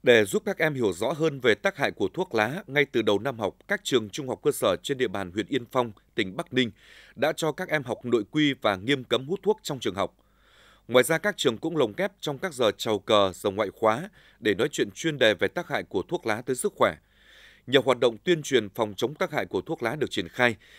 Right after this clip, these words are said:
đến nay các em đều hiểu tác hại của thuốc lá và trở thành tuyên truyền viên tích cực để phòng chống thuốc lá xâm nhập học đường cũng như ngoài cộng đồng. Đến nay, hầu hết các trường học trên địa bàn huyện Yên Phong, tỉnh Bắc Ninh đã xây dựng được mạng lưới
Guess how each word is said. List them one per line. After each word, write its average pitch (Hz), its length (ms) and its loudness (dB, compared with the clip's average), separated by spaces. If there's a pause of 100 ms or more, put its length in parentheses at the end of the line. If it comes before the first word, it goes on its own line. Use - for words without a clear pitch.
(180)
đến 131 180 2
nay 175 120 2
các 180 160 -4
em 147 260 -6
đều 110 160 4
hiểu 98 280 0
tác 190 140 -6
hại 117 140 -4
của 95 160 -4
thuốc 165 220 -8
lá 117 260 -2 (320)
và 120 160 4
trở 113 160 0
thành 107 200 -6
tuyên 156 260 -4
truyền 104 200 -2
viên 127 220 -6
tích - 240 -8
cực 107 240 0
để 104 140 2 (100)
phòng 98 220 -4
chống 110 220 -4
thuốc 175 200 -8
lá 110 140 -4
xâm 131 260 -4
nhập 113 180 -2
học 95 140 -6
đường 101 260 0 (180)
cũng 147 160 -4
như 160 100 0
ngoài 117 220 -2
cộng 101 200 -4
đồng. 92 180 2 (800)
Đến 120 160 4
nay, 123 200 0 (340)
hầu 123 160 8
hết 139 140 2
các 147 120 -6
trường 120 180 -2
học 110 180 -2
trên 160 180 -6
địa 131 100 2
bàn 101 200 -2
huyện 98 160 -2
Yên 135 220 -4
Phong, 139 180 -8
tỉnh 92 200 -10
Bắc 160 180 -10
Ninh 120 220 2 (320)
đã 127 220 0
xây 165 180 -4
dựng 127 220 -8
được 113 180 -2
mạng 107 280 -4
lưới 113 180 2